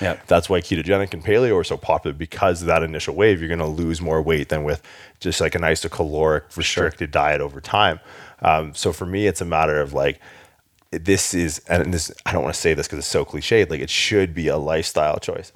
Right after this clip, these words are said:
Speaker 2: And I've taken health and fitness to a point where it's unhealthy.
Speaker 1: Mm.
Speaker 2: Like, I, the stuff, the powerlifting is not a healthy pursuit. I wouldn't, I wouldn't say try to do it at the level I do it, 'cause I'm tearing muscles off the bone, I'm
Speaker 1: Damn.
Speaker 2: breaking shit, bruised.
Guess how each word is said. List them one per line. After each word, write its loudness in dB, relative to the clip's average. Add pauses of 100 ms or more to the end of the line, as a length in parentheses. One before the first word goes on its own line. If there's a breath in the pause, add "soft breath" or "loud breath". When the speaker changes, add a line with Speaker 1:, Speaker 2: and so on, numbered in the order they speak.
(120)
Speaker 2:
And 6
I've 6
taken 2
health 4
and -8
fitness 0
to -2
a 2
point 0
where 0
it's -6
unhealthy. -2 (180 loud breath)
Speaker 1:
Mm. -8
Speaker 2:
Like, 2
I, 2 (180)
the -4
stuff, -2
the -12
powerlifting 2
is -6
not 0
a -2
healthy -4
pursuit. -4
I 0
wouldn't, -2 (220)
I 0
wouldn't -4
say 0 (120)
try 4
to -2
do -4
it 0
at 0
the -4
level -4
I -2
do 2
it, 4
'cause -8
I'm -4
tearing 2
muscles -8
off -10
the -16
bone, 6
I'm 0
Speaker 1:
Damn. -6 (320 loud breath)
Speaker 2:
breaking 2
shit, 2
bruised. 0